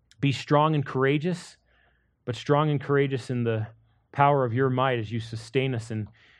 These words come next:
and give us the very words of grace to speak to those who do not know you in the hopes that they will. Lord, we, yes, we, we hate to see your name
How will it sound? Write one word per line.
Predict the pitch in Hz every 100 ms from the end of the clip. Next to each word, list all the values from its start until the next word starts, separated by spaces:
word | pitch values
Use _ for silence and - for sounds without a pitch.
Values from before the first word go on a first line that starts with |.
| -
and | 123
give | 120 139
us | 135
the | 135
very | 123 143 147
words | 131 120 139 123
of | 110
grace | 110 127 127 113
to | 110
speak | - - 135 123
to | -
those | 117 123 123
who | - 113 113 - - _ _ _ _ 113
do | 185
not | 185 147
know | 139 143
you | 147 143
in |
the | 143
hopes | 127 180 -
that | 196 170
they | 156
will. | 139 190 117 101 - -
Lord, | 135 143 139
we, | 151 139 113 - _ _ _ _ _ _ _
yes, | 156 180 175
we, | 151 151
we | 156
hate | 131 160 175
to | 151
see | - 165
your | 156 135
name | 135 147 151 143 120